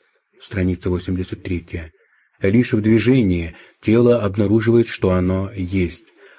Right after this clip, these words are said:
Поэтому естествознание познает тела, только рассматривая их в отношении друг к другу, в движении.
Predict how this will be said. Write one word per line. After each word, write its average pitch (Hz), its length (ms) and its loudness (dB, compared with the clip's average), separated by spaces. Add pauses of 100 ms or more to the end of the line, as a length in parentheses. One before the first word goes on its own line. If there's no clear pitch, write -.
(100)
Поэтому 95 380 2
естествознание 98 1120 0
познает 92 520 -2
тела, 120 360 2 (300)
только 110 280 2
рассматривая 131 680 2
их 131 260 4
в 113 60 0
отношении 120 600 2
друг 113 300 2
к 110 40 -6
другу, 104 500 0 (180)
в 92 140 -2
движении. 87 720 -2